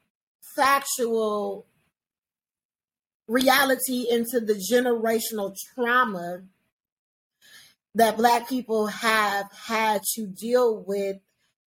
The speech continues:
for centuries. But the problem is, is that when you go to look into generational trauma, you find a whole bunch of research on the Holocaust, right?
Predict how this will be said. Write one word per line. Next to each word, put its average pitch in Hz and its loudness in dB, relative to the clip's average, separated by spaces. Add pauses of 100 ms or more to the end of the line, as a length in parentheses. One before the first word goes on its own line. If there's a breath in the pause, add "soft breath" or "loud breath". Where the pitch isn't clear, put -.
(600)
for 233 4
centuries. 208 -2 (120)
But 202 -2 (500)
the 233 -4
problem 294 2
is, 294 -6
is 226 -10
that 214 0 (760 soft breath)
when 277 -4
you 349 -2
go 339 6
to 285 6
look 262 4
into 233 -2
generational 220 -4
trauma, 269 -10 (1300 soft breath)
you 311 -12
find 349 4
a 294 4
whole 320 6
bunch 294 2
of 220 -4
research 269 0 (100)
on 208 -2 (300)
the 214 -2
Holocaust, 247 0
right? 226 0